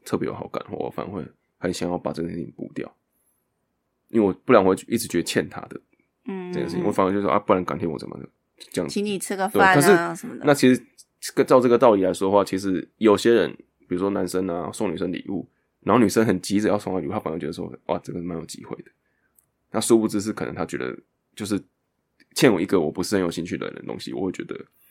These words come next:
Speaker 1: 一直欠着，反而就会觉得说好像会一直被你缠着这样，所以我赶快把它结清。其实有这一面、这一方面的，的意，意涵在啦。
Speaker 2: 是啊，我，像我就是最讨厌欠人家东西的人。
Speaker 1: 对啊，啊，因为
Speaker 2: 不想欠人情的人。
Speaker 1: 因为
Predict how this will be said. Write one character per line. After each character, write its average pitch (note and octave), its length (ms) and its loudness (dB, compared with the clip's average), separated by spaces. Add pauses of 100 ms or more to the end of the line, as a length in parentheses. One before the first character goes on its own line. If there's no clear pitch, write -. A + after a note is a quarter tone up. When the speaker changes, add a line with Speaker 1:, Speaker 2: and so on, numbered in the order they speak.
(540)
Speaker 1:
一 C3 120 0
直 A2 100 2
欠 A2+ 220 6
着， F2+ 140 -2
反 D2 160 -6
而 D2 100 -6
就 F2+ 140 -2
会 F2 60 -2
觉 C#2+ 120 -6
得 B1+ 60 -6
说 C2+ 140 -6
好 - 80 -8
像 E2+ 180 -6 (560)
会 F#2+ 220 2
一 G2 80 2
直 - 100 -12
被 F#2 160 -2
你 A1 100 -8
缠 - 280 -10
着 - 240 -14
这 - 60 -12
样， - 120 -14
所 - 140 -6
以 F#2 40 0
我 F#2 60 -2
赶 A1 120 -8
快 A1 80 -10
把 - 40 -12
它 - 40 -16
结 - 240 -10
清。 - 260 -8 (760)
其 G#2 120 -2
实 G2 100 -2
有 F#2 100 2
这 F2+ 140 0
一 F2 80 0
面、 D#2 260 -4
这 G2+ 140 2
一 G2+ 60 2
方 G2 140 0
面 E2+ 140 -2
的， G#1+ 160 -8 (380)
的 - 160 -2
意， F2 260 -6
意 G#2+ 180 -2
涵 - 220 -8
在 - 140 -6 (140)
啦。 - 100 -20 (120)
Speaker 2:
是 - 180 -10
啊， D#3+ 200 2
我， E3 220 -2
像 F#3+ 260 0
我 D3 120 -6
就 E3 140 -10
是 E3+ 180 -10 (340)
最 F#3 160 -2
讨 D3+ 220 -2
厌 E3+ 180 -4
欠 D#3+ 220 -6
人 E2 160 -10
家 - 180 -4
东 D#3 220 -10
西 - 200 -12
的 - 140 -14
人。 - 160 -16 (180)
Speaker 1:
对 - 160 0
啊， - 180 -6 (160)
啊， A#2+ 120 6
因 A#2 80 8
为 A#2+ 60 6
Speaker 2:
不 A#2+ 60 8
想 A2+ 120 6
欠 F3 220 -4
人 F#2+ 220 -10
情 - 200 -16
的 - 60 -20
人。 - 80 -4
Speaker 1:
因 C3 80 8
为 B2+ 200 8